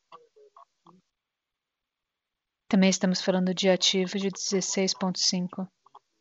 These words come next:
Estou vendo oito vírgula seis bilhões de reais também nos slides, mas sabemos que haverá uma redução significativa após a conclusão e haverá uma transferência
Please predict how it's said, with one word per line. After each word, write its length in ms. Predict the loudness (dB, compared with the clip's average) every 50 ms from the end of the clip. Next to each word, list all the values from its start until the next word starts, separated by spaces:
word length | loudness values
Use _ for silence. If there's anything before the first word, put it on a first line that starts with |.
| _ _ _ _ _ _ _ _ _ _ _ _ _ _ _ _ _ _ _ _ _ _ _ _ _ _ _ _ _
Estou 220 | -4 0 2 2 4
vendo 340 | 4 2 2 2 2 -2 0 2
oito 360 | 4 4 4 4 2 0 -2
vírgula 340 | 0 0 0 2 2 0 2
seis 480 | 2 0 0 0 0 0 0 -2 -2 -4
bilhões 560 | -4 -2 -2 -2 0 2 2 4 6 6 4
de 140 | 4 2 0
reais 400 | 2 4 4 4 4 4 0 -2
também 260 | -2 -2 -2 0 0
nos 160 | -2 -2 -2 -2
slides, 680 | -2 0 0 0 0 0 0 -2 0 0 0 0 0 -4 -10 -20 -18 -18 -18 -20 -8 0
mas 140 | 2 2 4
sabemos 380 | 4 4 6 6 6 4 4 2
que 140 | 4 6 6
haverá 680 | 6 6 4 0 -4 2 4 4 6 8 8 8 6
uma 160 | 6 4 4
redução 480 | 4 2 2 2 2 0 2 0 0 2
significativa 840 | 0 0 2 2 0 0 0 0 0 2 2 2 2 4 4 4 4
após 260 | 6 6 6 6 6
a 60 | 4
conclusão 640 | 4 4 2 2 2 0 2 4 4 4 4 2 -2 -6 -10 -18 -18 -16 -16 -18 -18 -14 0 4
e 100 | 6 8
haverá 480 | 8 8 6 6 6 8 8 6 6
uma 200 | 6 6 2 0
transferência 1120 | 0 0 2 2 2 2 2 0 0 2 2 2 2 2 0 0 0 0 0 2 2 0 0